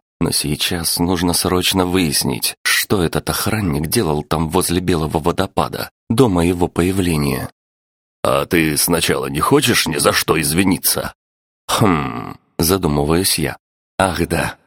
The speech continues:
прости, что спихнул тебя с перил, но ты бы сам не прыгнул,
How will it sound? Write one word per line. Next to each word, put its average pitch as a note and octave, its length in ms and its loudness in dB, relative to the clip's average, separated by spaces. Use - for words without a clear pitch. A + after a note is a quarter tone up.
прости, F2+ 560 2
что - 220 0
спихнул E2+ 460 0
тебя C#2+ 240 -2
с - 120 0
перил, E2+ 420 0
но F2 240 2
ты B2 180 0
бы A#2+ 120 0
сам G#2+ 340 0
не A2 100 0
прыгнул, F#2+ 640 0